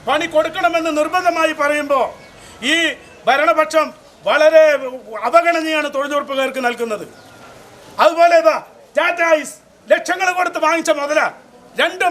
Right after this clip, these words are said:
മാസമായി വെറുതെ നിൽക്കുന്നു. ശുചിത്വ ഹരിതകർമ്മ സേനയ്ക്ക് വാങ്ങിയ വണ്ടിയാ. ഇതിന് മുന്നായിട്ട് കൊയ്ത്ത് മെഷീൻ വാങ്ങിയിട്ടുണ്ട്. അപ്പുറത്ത് പഞ്ചായത്തിന്റെ തൊട്ട്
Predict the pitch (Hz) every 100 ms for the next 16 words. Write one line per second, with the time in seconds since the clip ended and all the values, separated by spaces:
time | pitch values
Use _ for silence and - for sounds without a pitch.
0 | 330 349 339 339 330 320 320 311 302 269
1 | 208 - - - - - - 285 330 370
2 | 370 302 - - - 277 320 349 339 330
3 | 302 311 320 311 302 302 294 277 269 262
4 | 160 - - - - - 330 349 330 339
5 | 339 339 320 302 330 349 359 339 330 320
6 | 320 302 285 277 - 339 311 302 302 320
7 | 311 302 302 294 -